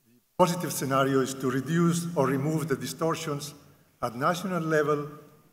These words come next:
and at international level that create the distortions, the, the anxieties that are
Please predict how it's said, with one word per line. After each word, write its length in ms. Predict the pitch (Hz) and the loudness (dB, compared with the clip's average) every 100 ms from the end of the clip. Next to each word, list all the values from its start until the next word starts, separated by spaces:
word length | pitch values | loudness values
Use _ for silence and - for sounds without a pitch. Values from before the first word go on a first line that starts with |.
| - | -10
and 140 | 123 | -6
at 180 | 127 165 | -6 -6
international 680 | 165 156 165 156 147 139 120 | -6 -4 0 0 0 -4 -4
level 420 | 123 131 139 143 - - - _ - | -2 0 0 -4 -10 -20 -20 _ -6
that 200 | 135 - | -6 -4
create 720 | 127 143 160 180 180 - - | -6 -4 -2 -2 -4 -12 -8
the 80 | 127 | -8
distortions, 840 | 127 - 143 135 139 135 123 - _ _ | -6 -6 -4 -4 -6 -10 -10 -18 _ _
the, 140 | 147 139 | -2 -2
the 180 | 113 135 | -2 -4
anxieties 760 | 131 - 160 151 156 139 - - - - - | -2 2 4 2 0 -6 -8 -14 -20 -16 -4
that 180 | 131 - - | -4 -4 -2
are 340 | 135 139 139 | 2 4 2